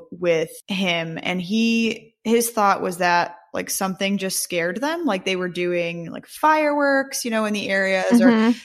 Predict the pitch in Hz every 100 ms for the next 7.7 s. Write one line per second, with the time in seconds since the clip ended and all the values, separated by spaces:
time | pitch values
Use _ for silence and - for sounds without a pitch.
0 | _ 185 180 180 185 - 180 175 - _
1 | - 95 - 180 175 175 - - 311 302
2 | 277 277 262 - - - 214 208 - 196
3 | 190 208 208 196 - - 185 185 185 185
4 | 180 175 160 233 262 208 208 202 175 175
5 | - - - 240 214 190 - - 190 185
6 | 185 - - 175 165 170 170 165 170 170
7 | 165 170 175 170 - 277